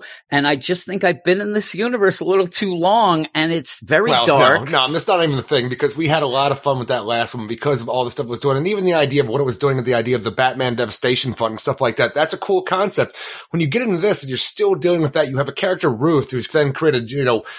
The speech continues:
Speaker 2: Jean-Paul Valley Azrael, who's gonna take over for Bruce, but there's also a deep-seated conspiracy about the founding fathers
Speaker 1: Yeah.
Speaker 2: of Gotham that you, like, you know, there's a curse and all this other stuff. I'm like,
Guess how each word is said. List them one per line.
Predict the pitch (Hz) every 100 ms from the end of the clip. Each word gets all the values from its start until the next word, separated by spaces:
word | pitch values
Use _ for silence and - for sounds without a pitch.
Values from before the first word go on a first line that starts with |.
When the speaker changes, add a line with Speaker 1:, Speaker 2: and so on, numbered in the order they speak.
| -
Speaker 2:
Jean-Paul | - 127 165 185 180 180 151
Valley | 151 147 143 -
Azrael, | 156 170 147 139 123
who's | 127
gonna | - 123
take | - 170 -
over | 170 151 156
for | -
Bruce, | - - 180 170
but | 117
there's | 127 117
also | 143 160 - 165
a | 123
deep-seated | 117 170 - - 156 139 -
conspiracy | 117 - 165 185 190 -
about | 131 127 131
the | 131 -
founding | 147 165 180 151
fathers | - 156 160 170
Speaker 1:
Yeah. | 101 92
Speaker 2:
of |
Gotham | 156 185 160 123 - - -
that | 156 147
you, | 151
like, | 139 127
you | 139
know, | 139 - - - -
there's | 160
a | 135
curse | - - 196 185
and | 170
all | 165
this | 165 165
other | 185
stuff. | 180 190
I'm |
like, | 160 135